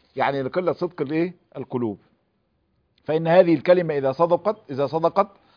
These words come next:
طهرت القلب من كل ما سوى الله، ومتى بقى في القلب أثر سوى الله فمن قلة الصدق في قوله. قال له: "لو أنا بقول أنا، أنا، أنا بحب ربنا، بس أنا إيه، حقيقة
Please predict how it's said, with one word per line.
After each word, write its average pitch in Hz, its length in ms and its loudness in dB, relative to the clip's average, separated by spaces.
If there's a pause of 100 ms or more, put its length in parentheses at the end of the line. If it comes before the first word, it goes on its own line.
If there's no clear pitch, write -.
(380)
طهرت 175 400 6
القلب 165 300 0
من 147 200 -6
كل 156 240 -4
ما 131 100 -2
سوى 147 220 -2
الله، 113 280 -2 (680)
ومتى 165 400 8
بقى 180 280 6
في 127 80 -10
القلب 147 380 0
أثر 156 360 0
سوى 165 240 0
الله 156 440 6
فمن 139 240 -6
قلة 175 200 -2
الصدق - 380 -8
في 120 160 -10
قوله. 98 280 -10 (1160)
قال 180 140 -2
له: 147 180 0 (500)
"لو 170 200 6
أنا 196 160 4
بقول 160 420 2
أنا، 147 480 0
أنا، 147 440 4
أنا 143 120 -2
بحب 147 380 -2
ربنا، 156 500 0 (540)
بس 180 260 -6
أنا 185 200 2
إيه، 180 300 -2 (280)
حقيقة 170 680 0